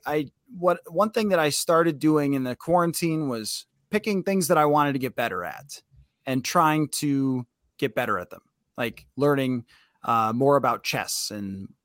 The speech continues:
getting better at guitar and things like that.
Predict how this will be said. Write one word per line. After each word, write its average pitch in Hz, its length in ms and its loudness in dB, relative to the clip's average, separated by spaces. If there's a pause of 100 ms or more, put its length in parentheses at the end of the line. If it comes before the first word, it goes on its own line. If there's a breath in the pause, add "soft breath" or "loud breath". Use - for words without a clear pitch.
(500)
getting 127 220 -2
better 127 240 0
at 131 60 -8
guitar 95 480 -4
and 101 140 -12
things 131 200 -2
like 113 180 -4
that. 92 260 -2